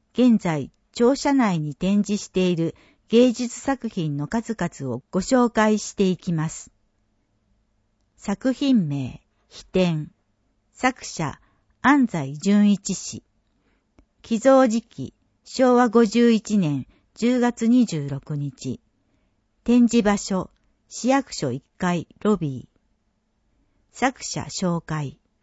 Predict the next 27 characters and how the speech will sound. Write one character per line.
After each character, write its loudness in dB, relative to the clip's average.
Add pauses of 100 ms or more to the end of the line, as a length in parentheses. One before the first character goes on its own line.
(580)
千 -2
九 2
百 -6
八 -6
年、 -2 (320)
君 4
津 -4
市 -8 (260)
上 4
新 2
田 -2
に -4
生 -6
ま -4
れ -6
た -8 (380)
彫 2
刻 -10
家 -2
で -2
す。 -18 (880)
農 6
民 4
美 2
術 -4
運 2
動 -10